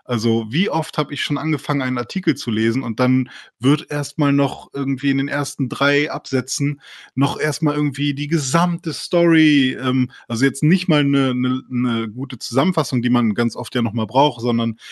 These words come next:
da wird dann noch ganz viel anderer Mist erzählt, einfach nur um irgendwie alle Schlagworte reinzubekommen, weil irgendwie das seo-Tool einem das vorgeschlagen hat. Ähm,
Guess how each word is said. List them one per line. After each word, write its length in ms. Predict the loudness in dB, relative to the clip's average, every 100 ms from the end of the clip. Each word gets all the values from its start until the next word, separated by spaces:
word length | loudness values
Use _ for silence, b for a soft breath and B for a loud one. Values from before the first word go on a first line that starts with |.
| B
da 100 | 0
wird 160 | 2 4
dann 80 | 2
noch 140 | 4
ganz 200 | 2 2
viel 140 | 0
anderer 400 | 2 4 4 2 2
Mist 380 | 4 4 4 -6
erzählt, 400 | -8 0 0 0
einfach 240 | -4 0
nur 160 | 2 2
um 120 | 0
irgendwie 220 | -2 -2
alle 160 | -2 -2
Schlagworte 680 | 0 0 0 0 0 0 -6
reinzubekommen, 760 | -6 -6 -8 -10 -6 -4 -4 B B -4
weil 140 | -2
irgendwie 380 | 0 0 0 0
das 200 | 0 0
seo-Tool 540 | 0 2 0 -4 -6
einem 160 | -4 -8
das 100 | -8
vorgeschlagen 720 | -10 -12 -12 -14 -12 -10 -12
hat. 180 | -14 _ B B B B -6
Ähm, 500 | 0 2 2 0 -2